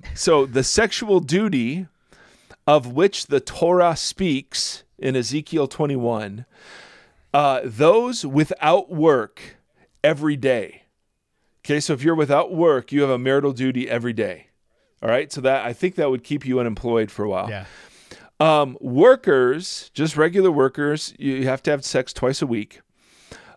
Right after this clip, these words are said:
Speaker 1: Uh, donkey drivers once a week,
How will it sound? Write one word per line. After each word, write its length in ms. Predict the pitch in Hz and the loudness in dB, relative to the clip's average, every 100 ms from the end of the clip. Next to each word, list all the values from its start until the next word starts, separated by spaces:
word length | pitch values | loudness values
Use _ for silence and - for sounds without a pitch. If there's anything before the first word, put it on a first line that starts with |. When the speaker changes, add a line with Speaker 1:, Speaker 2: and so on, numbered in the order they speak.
| - | 0
Speaker 1:
Uh, 220 | 135 127 - | 2 2 -2
donkey 460 | 123 160 226 226 175 | 0 2 0 -4 -4
drivers 680 | 147 147 135 135 143 151 | 2 4 4 2 -2 -2
once 420 | 113 110 143 185 - | -6 0 0 0 -2
a 80 | |
week, 500 | 123 98 98 - - | -2 -2 -6 -16 -20